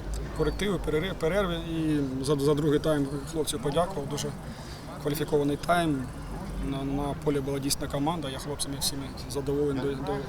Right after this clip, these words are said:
до одного. І саме головне, що ми підсказали, що ми трохи пере-, по-, програвали боротьбу в підборах, повторю-, повторюсь, середину полю ми програвали, і там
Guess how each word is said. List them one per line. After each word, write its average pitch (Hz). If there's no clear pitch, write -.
до 143
одного. 131
І -
саме 247
головне, 202
що 165
ми 160
підсказали, 151
що 151
ми 147
трохи 147
пере-, 143
по-, 156
програвали 151
боротьбу 151
в 139
підборах, -
повторю-, 160
повторюсь, 151
середину 151
полю -
ми 165
програвали, 156
і 143
там -